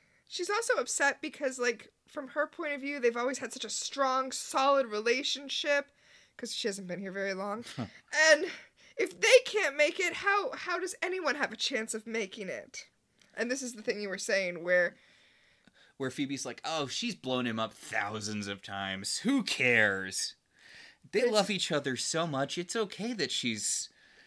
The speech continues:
Speaker 2: you know, literally blowing him up all the time.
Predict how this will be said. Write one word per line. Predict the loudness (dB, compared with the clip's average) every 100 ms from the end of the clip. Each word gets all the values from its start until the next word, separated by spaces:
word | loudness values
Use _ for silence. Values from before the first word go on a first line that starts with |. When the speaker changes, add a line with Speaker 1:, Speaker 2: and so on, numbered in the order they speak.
| _ _
Speaker 2:
you | -4 -2
know, | 0 0 -4 -10 _ _ _ _ _ -16
literally | -8 -2 0 0 -2 -2 -4
blowing | -2 0 2 0 -2
him | -4 -4 -2
up | -4 -6 -8
all | -10 -10
the | -14
time. | -14 -14 -14 -16